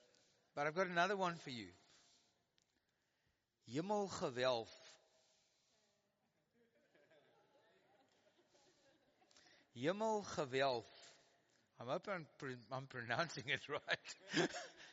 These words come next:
It means mighty heavens. Huh? Who of you, come on,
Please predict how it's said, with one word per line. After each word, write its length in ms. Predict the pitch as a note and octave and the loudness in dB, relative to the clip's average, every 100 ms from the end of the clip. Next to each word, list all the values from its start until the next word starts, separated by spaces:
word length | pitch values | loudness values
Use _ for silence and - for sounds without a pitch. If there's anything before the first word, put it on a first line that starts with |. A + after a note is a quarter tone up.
| - - - _ _ _ | -20 -20 -20 _ _ _
It 160 | F3 D3+ | -4 -2
means 560 | E3 A3 A3+ G#3 E3+ - _ C#3 | 0 0 -2 -4 -8 -12 _ -2
mighty 400 | C3+ F#3 G#3+ A#3+ | 4 4 4 4
heavens. 680 | G3+ G3+ G#3 C3+ B2+ - - - | 4 4 2 -2 -8 -10 -10 -6
Huh? 260 | D3 G3+ B3 - - - - - - - _ - - - - | 0 2 0 -4 -16 -20 -20 -20 -20 -20 _ -20 -20 -20 -12
Who 100 | C#3+ | -6
of 100 | F3+ | -6
you, 220 | G3 F#3+ F3+ D3+ - - - - _ | -4 -4 -4 -8 -18 -20 -20 -20 _
come 160 | G#3+ | -6
on, 100 | F#3+ | -4